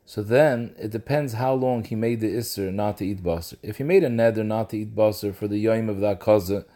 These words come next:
and a chanami, then dogim is not b'chlal the neder, because anyways he wouldn't be eating that day dogim, because dogim is not healthy after a kaza's dam. However, if he makes the neder for a longer period of time, the Ran says eight days or more, I'm not sure why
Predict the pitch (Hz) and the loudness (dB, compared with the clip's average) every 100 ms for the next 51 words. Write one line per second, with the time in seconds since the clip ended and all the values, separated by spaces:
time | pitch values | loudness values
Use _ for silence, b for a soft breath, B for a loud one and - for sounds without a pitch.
0 | b b b - 120 120 151 151 117 - | b b b -6 -2 0 2 2 2 -6
1 | _ 104 110 107 135 127 117 110 120 113 | _ -4 0 4 4 4 -2 0 -2 -2
2 | - 113 107 104 98 90 101 107 120 117 | 0 2 2 2 2 0 -2 -6 -6 -4
3 | 170 135 120 120 117 120 113 117 117 107 | -2 0 0 0 -2 -2 -4 -2 -2 2
4 | 110 107 101 131 110 107 - b b b | 2 2 4 6 6 2 -4 b b b
5 | b b b - 147 170 135 127 120 123 | b b b 2 6 6 4 -2 -4 2
6 | 143 139 131 123 123 123 123 120 113 110 | 2 2 0 0 0 0 0 -2 -2 -2
7 | 107 98 104 98 92 90 82 - _ _ | -4 -2 -2 -2 -4 -4 -6 -12 _ _
8 | _ b b b b - 92 151 135 110 | _ b b b b -6 2 4 4 0
9 | 110 113 151 - 120 139 131 113 104 123 | -2 -2 -2 -2 -2 0 0 0 0 2
10 | 190 156 117 117 107 101 92 98 98 98 | 2 0 2 0 2 0 -2 -6 -6 -6
11 | 104 117 151 127 107 101 131 120 123 104 | -4 -2 -2 -4 -4 -2 0 2 2 2
12 | 104 123 135 101 110 110 - 107 110 110 | 0 0 0 0 -2 -4 -2 2 4 4
13 | 104 92 | 2 -4